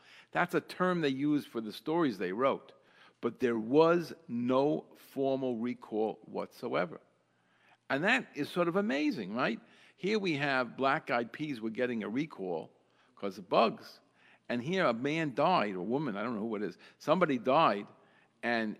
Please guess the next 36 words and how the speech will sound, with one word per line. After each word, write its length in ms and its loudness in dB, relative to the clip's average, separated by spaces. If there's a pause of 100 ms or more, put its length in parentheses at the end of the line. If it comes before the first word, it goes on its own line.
it 160 -6
may 220 4
be 160 0
attributable, 840 -2 (720)
maybe 520 0
attributable 760 -2 (500)
to 300 -8 (200)
this 180 -2
particular 840 -6
chicken, 460 -2 (840)
and 360 -2
we 100 2
don't 200 0
make 200 -2
a 40 0
recall. 500 -2 (1120)
And 480 -4
nobody 720 4 (100)
has 220 -6
raised 480 0
opposition 640 -4
to 100 -2
that. 240 -4
No 140 -4
one 140 -6
has 120 -8
said, 240 -4 (340)
"It's 80 -12
a 60 -4
terrible 400 -2
thing 220 -4
you 60 2
didn't 160 -4
make 180 -6
a 40 -4
recall." 460 -6